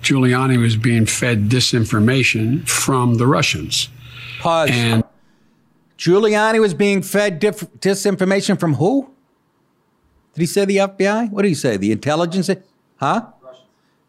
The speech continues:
Speaker 2: No, no, no, but who, who gave it to them?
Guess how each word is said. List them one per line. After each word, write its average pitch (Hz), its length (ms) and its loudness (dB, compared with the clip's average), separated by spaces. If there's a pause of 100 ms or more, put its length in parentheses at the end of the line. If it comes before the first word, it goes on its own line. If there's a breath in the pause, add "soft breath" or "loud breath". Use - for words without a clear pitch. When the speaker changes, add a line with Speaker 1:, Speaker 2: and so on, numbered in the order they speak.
(480)
Speaker 2:
No, 214 180 2
no, 196 200 2
no, 165 180 0
but 117 140 -2
who, 208 540 0 (1600)
who 180 160 0
gave 185 280 0
it 165 120 -4
to 113 100 -4
them? 98 240 -6